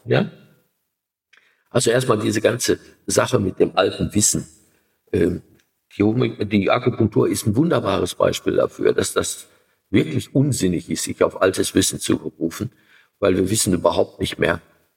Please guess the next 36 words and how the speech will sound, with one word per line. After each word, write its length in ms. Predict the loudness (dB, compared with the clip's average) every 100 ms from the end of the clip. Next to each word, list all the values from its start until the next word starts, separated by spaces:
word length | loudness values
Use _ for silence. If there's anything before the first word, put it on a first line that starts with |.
| _ _ -2
in 120 | 0
welcher 340 | 2 2 0 2
Weise 320 | 0 0 -4
sich 300 | -4 -8 -4
die 200 | -4 -2
Tradition 540 | -2 -2 -2 0 0
der 120 | 0
Akupunktur 720 | -2 -4 -6 -6 -6 0 0
wirklich 340 | 0 -2 -4 -2
gewandelt 520 | 2 2 2 0 0
hat. 200 | -2 -2 _ -20 -12 -4
Akupunktur 640 | 0 0 0 -2 0 0 2
gab 200 | 0 0
es 140 | -2
in 120 | -2
China 400 | -4 0 0 0 -6 _ _ -2
schon 260 | 0 0
vor 280 | -2 0 2
dem 160 | 2 0
ersten 360 | -2 -2 -4
Kaiser. 400 | -2 0 0 -4 -10 _ _ _ -20
Das 140 | -10
muss 140 | -4 0
man 120 | 0
sich 200 | 2 0
also 140 | 0
mal 160 | -2 0
vorstellen. 480 | 0 0 -2 -4 -6 _ _ _ _
Wie 380 | -14 -2 0 2
will 140 | 0
ich 140 | 0 -2
denn 140 | 0
da 100 | 0
eine 180 | 0 -2
Tradition 640 | 0 0 0 0 0 0
rausdestillieren? 960 | 0 -2 -4 -8 -10 -12 _ _ -16